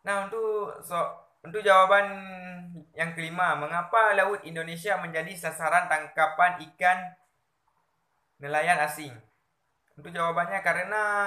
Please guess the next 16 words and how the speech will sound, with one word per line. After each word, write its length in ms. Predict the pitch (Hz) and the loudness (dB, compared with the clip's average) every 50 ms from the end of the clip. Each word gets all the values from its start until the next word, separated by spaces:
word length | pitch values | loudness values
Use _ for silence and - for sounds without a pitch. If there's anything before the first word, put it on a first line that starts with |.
| 196 196 185 180 175 | 0 0 -2 -2 -4
wilayah 560 | 175 170 170 170 170 175 180 180 180 180 180 | -4 -2 0 0 2 6 8 8 8 8 4
Indo-, 320 | 180 165 170 170 160 - - _ _ _ _ _ _ _ _ _ _ _ _ _ _ _ _ _ _ _ | -2 -4 -6 -6 -8 -10 -14 _ _ _ _ _ _ _ _ _ _ _ _ _ _ _ _ _ _ _
kar-, 320 | - 160 160 156 - - | -6 -4 -4 -4 -6 -4
karena 300 | - 170 175 185 202 214 220 | -2 -2 0 2 2 2 2
wilayah 380 | 208 180 175 175 185 190 175 | 4 4 2 4 4 2 0
perairan 400 | 165 160 160 165 165 180 180 175 | 2 0 0 2 2 2 2 0
Indonesia 400 | 165 160 156 156 156 156 - 196 185 180 | -2 -6 -8 -8 -8 -2 2 4 4 4
yang 160 | 165 160 156 | 4 2 -2
sangat 240 | - 147 143 139 135 | -4 -6 -6 -6 -6
luas 320 | 143 151 165 180 196 190 - - - 135 135 | -4 0 2 2 2 2 -2 -10 -16 -14 -6
dan 480 | 143 156 160 170 170 170 170 170 165 165 | -2 0 2 2 2 2 0 -4 -8 -6
masih 380 | 160 156 151 147 - - 160 151 | -6 -6 -6 -6 -8 -12 -8 -6
bebas 480 | 143 139 143 165 165 160 160 - - 139 | -6 -4 -2 -2 -2 -2 -4 -10 -16 -16
di 140 | 139 139 - | -12 -8 -4
antara 960 | - 139 139 139 - 147 143 143 147 147 143 143 143 143 143 143 143 143 143 143 143 143 139 - _ _ - | -4 -4 -4 -2 0 2 2 4 4 4 4 4 2 2 2 2 2 0 0 -2 -4 -8 -8 -10 _ _ -8
pulau-pulau 800 | 143 151 151 147 147 147 151 156 156 156 151 143 143 147 _ | -2 -2 -2 -2 -2 -4 -4 -2 -2 -2 -4 -6 -10 -14 _